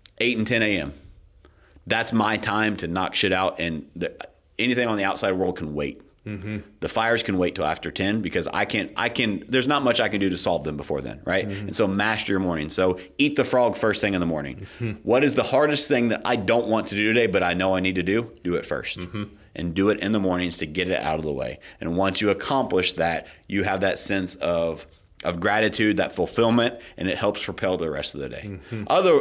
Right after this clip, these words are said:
Speaker 1: other people will start with, they start with f-, drama on social media. Or let me check my emails first. If it's an email, it's not urgent. Like, if it's urgent, they would have called me. They would have came to my, like, an email is not urgent. So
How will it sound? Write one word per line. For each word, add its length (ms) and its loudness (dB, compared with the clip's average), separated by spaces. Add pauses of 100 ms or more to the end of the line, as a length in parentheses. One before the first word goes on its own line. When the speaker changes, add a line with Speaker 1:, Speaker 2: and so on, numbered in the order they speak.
Speaker 1:
other 200 4
people 260 2
will 80 4
start 300 2
with, 340 4 (140)
they 80 2
start 260 4
with 300 2
f-, 160 -18 (160)
drama 400 2
on 160 2
social 280 2
media. 360 -2 (240)
Or 100 2
let 80 4
me 80 4
check 180 2
my 140 0
emails 400 2
first. 480 0 (480)
If 60 -4
it's 80 0
an 120 4
email, 280 6
it's 100 0
not 160 4
urgent. 480 2 (1160)
Like, 180 2
if 80 2
it's 120 2
urgent, 280 6
they 100 6
would 140 6
have 80 0
called 220 4
me. 200 2 (140)
They 160 2
would 80 6
have 80 2
came 160 4
to 60 4
my, 240 4
like, 280 2
an 120 4
email 280 4
is 100 4
not 200 4
urgent. 380 2 (220)
So 400 4